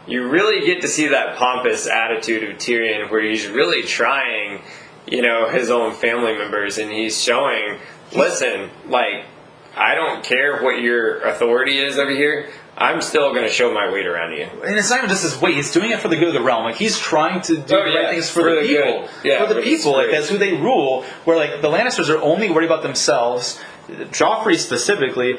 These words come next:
Speaker 2: Cersei just wants everything to go well for her children.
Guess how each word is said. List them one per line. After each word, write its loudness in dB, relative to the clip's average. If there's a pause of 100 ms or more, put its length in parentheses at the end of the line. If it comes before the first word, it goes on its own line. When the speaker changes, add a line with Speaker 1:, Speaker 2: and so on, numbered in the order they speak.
(140)
Speaker 2:
Cersei 0
just 0
wants 0
everything 0
to -2
go 2
well 2
for -2
her 0
children. 0